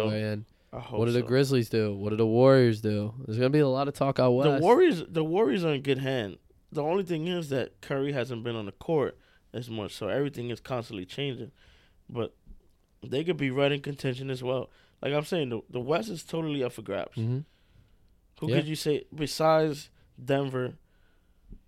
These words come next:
Speaker 1: You know, Memphis is still young.
Speaker 2: Facts.
Speaker 1: They're gonna contend, but we already seen what happened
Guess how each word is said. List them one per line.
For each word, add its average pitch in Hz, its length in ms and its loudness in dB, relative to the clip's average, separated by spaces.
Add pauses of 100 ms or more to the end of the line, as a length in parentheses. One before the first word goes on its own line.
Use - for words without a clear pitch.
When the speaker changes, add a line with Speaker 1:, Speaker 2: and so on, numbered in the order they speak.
(100)
Speaker 1:
You 127 80 -10
know, 117 280 -4 (600)
Memphis 131 480 -2
is 120 100 -8
still 131 200 0
young. 120 520 -4 (360)
Speaker 2:
Facts. 110 400 -2 (500)
Speaker 1:
They're 120 140 -4
gonna 120 220 -4
contend, 117 500 -6
but 113 120 -2 (280)
we 123 160 -4
already 120 260 -2
seen 117 360 -8
what 113 100 -6
happened 117 400 -6